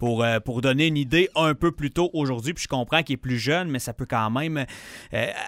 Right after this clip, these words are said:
Alexander Romanov a signé un contrat pour un petit peu plus d'argent qu'Aaron Ekblad. Puis tant qu'à moi, on parle pas du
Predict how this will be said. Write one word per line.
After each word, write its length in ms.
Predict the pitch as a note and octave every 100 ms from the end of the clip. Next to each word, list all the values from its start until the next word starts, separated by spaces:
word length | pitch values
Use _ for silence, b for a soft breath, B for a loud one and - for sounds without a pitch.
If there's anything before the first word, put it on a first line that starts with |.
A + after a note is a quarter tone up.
| -
Alexander 720 | D#3+ F#3 - F3 D3+ E3 F3 C#3+
Romanov 840 | D3+ C3+ C3+ C#3 E3+ F3+ C3 A#2 b b _
a 140 | C3+
signé 300 | B2+ - C#3+
un 100 | D3+
contrat 640 | D3+ D3+ C3 B2 A#2+ C#3 D3+
pour 180 | C3+ B2+
un 80 | B2+
petit 120 | -
peu 120 | C#3+
plus 400 | B2 C3+ D3+ B2
d'argent 440 | B2+ B2 A#2 C3+ C#3
qu'Aaron 320 | C3+ B2 B2
Ekblad. 640 | A#2 G#2 A#2+ B2+ D3 D3+ -
Puis 260 | - -
tant 120 | C3+
qu'à 120 | A#2+ A#2
moi, 140 | B2
on 60 | B2+
parle 200 | A#2 A2
pas 240 | - B2+
du 640 | A2 A2 G#2+ A2+ C#3 C3+